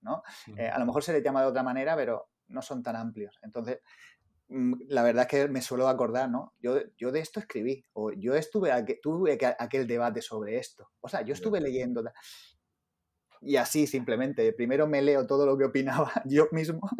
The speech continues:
Speaker 1: y después ya vuelvo a, a
Speaker 2: Reformulas, ¿no?
Speaker 1: verter otra opinión, sí. <laughs>
Speaker 2: ¿Por,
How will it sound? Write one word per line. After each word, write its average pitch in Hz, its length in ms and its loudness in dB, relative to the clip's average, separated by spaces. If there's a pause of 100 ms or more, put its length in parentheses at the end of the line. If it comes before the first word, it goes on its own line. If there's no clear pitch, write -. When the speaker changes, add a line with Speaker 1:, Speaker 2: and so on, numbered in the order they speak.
(320)
Speaker 1:
y 135 100 4
después 131 300 4
ya 151 260 4 (320)
vuelvo 123 400 2
a, 110 340 -2
a 104 140 -12 (100)
Speaker 2:
Reformulas, 110 520 0
¿no? 120 60 6
Speaker 1:
verter 127 300 4
otra 135 180 8
opinión, 131 380 2
sí. - 140 0 (140)
<laughs> 170 920 0 (2250)
Speaker 2:
¿Por, - 360 -2